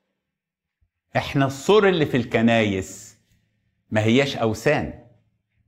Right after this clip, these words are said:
الصور اللي في الكنايس دي لغة،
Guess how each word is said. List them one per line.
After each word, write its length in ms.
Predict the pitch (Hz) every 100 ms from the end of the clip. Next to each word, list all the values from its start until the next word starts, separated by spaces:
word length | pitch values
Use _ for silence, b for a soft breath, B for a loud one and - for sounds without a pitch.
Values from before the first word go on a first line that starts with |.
| _ _ _ _ - -
الصور 400 | 113 - 190 156
اللي 140 | 127
في 100 | -
الكنايس 640 | 110 - 107 131 147 127 104
دي 200 | 92 131
لغة، 600 | 147 135 87 - -